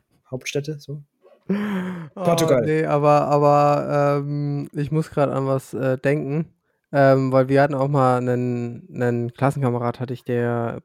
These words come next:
Speaker 2: bei Geografie eine, eine Abfrage hatte. Und dann, ähm, sollte er eben auch an der Landkarte zeigen, wo London liegt.
Speaker 1: Ja.
Speaker 2: So, und, ähm, gut, London kriegt man jetzt doch hin, ne? Da sucht man die Insel und dann,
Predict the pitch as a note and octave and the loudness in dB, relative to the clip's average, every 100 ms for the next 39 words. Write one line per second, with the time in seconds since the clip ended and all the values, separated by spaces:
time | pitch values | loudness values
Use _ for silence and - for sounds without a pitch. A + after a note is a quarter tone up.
0 | _ A#2 A#2+ A#2+ B2 A#2+ A#2+ A#2+ B2 - | _ -2 -2 -2 -2 0 0 -2 -6 -4
1 | C#3+ D3+ D3+ C3 B2+ A#2+ A#2+ B2 A#2+ A#2 | -4 -2 -2 -2 0 0 -2 -2 -4 -4
2 | - - A#2+ B2 A#2+ B2+ C#3+ D#3+ _ _ | -8 -6 -4 -4 -4 -4 -4 -6 _ _
3 | _ _ _ _ _ _ _ C#3+ C#3 C#3 | _ _ _ _ _ _ _ 2 4 4
4 | C#3 C#3 - - C3+ C3+ C3+ C3+ - C3+ | 2 -2 -6 0 2 2 0 -4 -2 0
5 | C3 C3 C3 - D3+ D#3 C#3 C3+ C3 C#3+ | 0 0 -4 0 2 4 4 4 4 4
6 | C3+ B2+ B2+ C3 C3 C3 _ - C3+ C3 | 2 0 2 2 0 -4 _ -2 -2 -2
7 | - B2+ B2+ C3 B2 C3 C3 C3 D3 C#3+ | -2 0 0 -2 2 4 6 6 4 4
8 | B2+ A#2+ A#2+ _ _ _ _ _ _ _ | 0 -2 -6 _ _ _ _ _ _ _
9 | C#3 B2+ A2+ - _ - B2+ C3 - - | -2 -2 -2 -6 _ -6 -2 -2 -4 -2
10 | C3+ C3 C3 B2+ A#2+ _ - C#3+ C3+ - | 2 2 0 -4 -8 _ -8 -6 -4 -2
11 | B2 C3+ E3 D3+ D3 - D3 - C3+ B2+ | 2 4 4 4 2 -6 -8 -4 0 2
12 | B2+ - C3 A#2+ D3+ C#3 C3+ E3 C#3 C3 | 2 -2 -4 4 4 4 4 4 4 2
13 | D#3 C#3+ C#3+ C3+ C#3 E3+ F#3 F3+ F3 E3 | 0 0 0 2 2 2 2 4 4 4
14 | C#3 C3 C3 C3 | 4 4 4 0